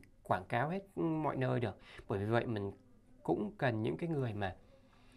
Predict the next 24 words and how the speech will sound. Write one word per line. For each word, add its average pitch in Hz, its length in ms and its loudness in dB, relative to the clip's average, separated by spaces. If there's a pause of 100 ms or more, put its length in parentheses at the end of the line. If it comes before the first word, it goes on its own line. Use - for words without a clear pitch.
(200)
người 123 240 4
ta 123 420 4 (640)
sẵn 220 220 2
sàng 143 260 4
làm 117 180 4
những 151 160 4
công 170 180 0
việc 127 200 0
đó 127 340 0 (180)
để 98 260 -2
người 107 200 0
ta 123 280 4 (100)
kiếm 143 260 0 (280)
chút 202 140 -2 (120)
tiền 120 200 4
hoa 127 220 0
hồng. 110 160 0 (520)
Đó, 156 380 4
thì 131 140 2
những 135 240 2
cái 185 120 4
người 131 220 4
đó 120 280 4 (360)
sẽ 160 540 2